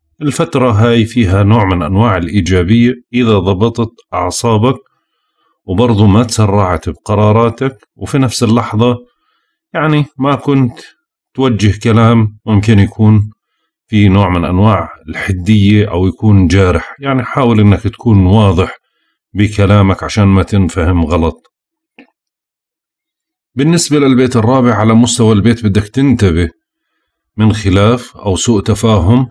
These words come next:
أو موضوع عائلي مربك. ممكن تهتم بمسألة عائلية أو موضوع له علاقة بتصليحات أو ترميمات أو نشاط عائلي. أهم إشي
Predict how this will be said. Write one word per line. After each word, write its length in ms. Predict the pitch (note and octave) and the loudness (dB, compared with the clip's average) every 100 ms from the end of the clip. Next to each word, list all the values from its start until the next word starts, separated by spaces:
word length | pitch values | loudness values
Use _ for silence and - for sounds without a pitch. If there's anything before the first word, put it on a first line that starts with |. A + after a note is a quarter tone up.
| _ | _
أو 100 | - | -2
موضوع 580 | G2+ G2 F#2+ F#2 A2+ E2+ | 2 4 2 2 2 2
عائلي 440 | F#2+ F#2 F#2+ F2 E2 | 0 -2 -2 -2 0
مربك. 420 | F2 F2+ G#2+ C3 - _ _ _ _ _ _ _ _ D3 | 0 2 0 -2 -6 _ _ _ _ _ _ _ _ -4
ممكن 340 | E3+ E3 D3+ | -2 0 0
تهتم 460 | D#3+ D3 D#3+ D#3+ C3 | 0 0 0 2 2
بمسألة 560 | C3+ C#3+ - B2+ A2+ | 2 2 0 0 0
عائلية 720 | F#2 G#2+ A2 A2 A2+ D#2+ D#2 | 0 0 0 2 2 2 -2
أو 360 | D#2 G2+ G#2 G2 - _ - | -2 0 2 2 -4 _ -6
موضوع 540 | F#2 F#2 F#2+ A#2+ G2 | -2 2 2 2 0
له 220 | G2 F#2 | 0 -2
علاقة 640 | D#2+ G2+ G#2+ G2 G#2 G2+ F2 | 0 0 0 0 0 0 -2
بتصليحات 1120 | F2+ F2 - G#2 - G2 D#2+ - G2+ A2+ G2+ | -2 -2 -2 -6 -2 -2 -2 -4 -2 -2 -4
أو 140 | F#2 | -6
ترميمات 760 | - F#2+ F2 E2+ E2 G2 A2+ - | -2 -2 0 2 2 2 2 -2
أو 240 | A2+ G#2+ | 0 2
نشاط 480 | G2+ - A2+ F#2+ - | 2 2 0 -2 -2
عائلي. 540 | D#2 F#2 - F2 A#2+ - _ _ _ _ _ _ _ - | -4 -4 -4 -2 -2 -4 _ _ _ _ _ _ _ -4
أهم 340 | A2 C#3+ D#3 | 0 2 2
إشي 320 | C#3 A#2 C#3 | 0 0 -2